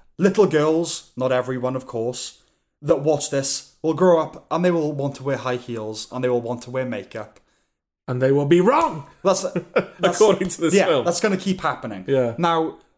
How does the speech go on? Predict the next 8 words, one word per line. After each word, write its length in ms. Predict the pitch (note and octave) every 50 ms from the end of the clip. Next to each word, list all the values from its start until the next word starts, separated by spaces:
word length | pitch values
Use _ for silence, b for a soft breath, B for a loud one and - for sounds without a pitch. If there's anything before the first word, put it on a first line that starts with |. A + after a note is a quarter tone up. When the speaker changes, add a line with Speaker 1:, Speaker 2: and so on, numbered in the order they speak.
| _ _
Speaker 1:
like 120 | - E3+ -
I 40 |
said, 160 | - - D3 C3
the 80 | C#3
film 380 | C#3 - F#3+ F#3+ F#3+ F#3 - C#3
doesn't, 340 | D3+ F3 E3 F3 E3 - B2+ - - _ _ _ _ _ _ _ _
in 100 | F3+ F3+
effect, 720 | F3 - - - - - F3+ C3+ - - - - - -